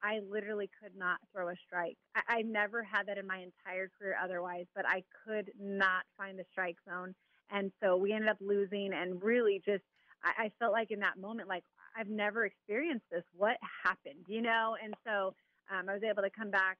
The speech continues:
you know, my senior year, we didn't get to the finals, but we got to the semis, and, um, and I, and I, I at least competed. I felt like I just lost it. I've never had that, you know? And so that moment and then being pulled against Arizona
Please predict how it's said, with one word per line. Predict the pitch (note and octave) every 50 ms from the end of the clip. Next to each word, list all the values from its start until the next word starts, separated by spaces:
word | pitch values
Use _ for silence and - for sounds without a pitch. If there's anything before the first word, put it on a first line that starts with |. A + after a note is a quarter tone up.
| _
you | _ G3+ F#3+
know, | F#3+ F#3 F#3 F#3
my | F#3 F#3+ F#3 _
senior | - G#3+ G#3
year, | F#3+ F#3
we | F#3+ G3
didn't | G3 F#3+ F3+
get | F3+ F#3 -
to | F#3
the | F#3 F3+ -
finals, | - F3 F3+ F3+ E3+ F3 F3 - -
but | F3+ E3 -
we | G3 F#3+ F#3 E3+ F3+
got | F#3 F3 F3 -
to | F#3+
the | F3+ F3 - _ G3+
semis, | F#3+ F#3+ F3+ F3 F3+ F3+ F3 F3+
and, | F#3 F3 F3 F3 _ _ _ _ _ _ - F3
um, | F3 E3 C#3+
and | F3+ A#3
I, | A#3 A3 -
and | A#3+ A#3
I, | A#3+ A#3 A#3 G#3 -
I | B3 A#3+
at | A#3+
least | A#3+ C4+ B3 -
competed. | - A3 - - - B3 G3+ E3+ D3 - - -
I | G#3+ A#3+ A#3 -
felt | C#4+ C4+ B3
like | C#4+ D4 C#4 - B3
I | A#3 A3
just | G3+ A#3 G#3+ - G#3+
lost | G3+ G3 F#3+ G3+ A#3 - - -
it. | G3
I've | F#3 F#3 F3 G3
never | G3 G3 F#3+ F#3 F#3
had | F3+ F3+ F#3+ F#3 - B3
that, | - - - - - _ G3
you | G#3 G3+
know? | G3 F#3 F#3 F#3+ F#3+ - -
And | F#3+ F#3+ - -
so | G3 F3 E3+ F3 - _ _ _ _ _ _ _ - A3
that | A#3+ D4+ E4+ - D4+
moment | E4+ E4+ D#4+ D#4+ C#4+ C4+
and | B3 B3
then | B3+ B3
being | A3 C4 B3+ A#3 G#3+ -
pulled | - B3 A#3+ A3
against | A3+ G3+ A3 G#3 G#3 - - -
Arizona | A3 G#3+ G#3 G3+ A3 G3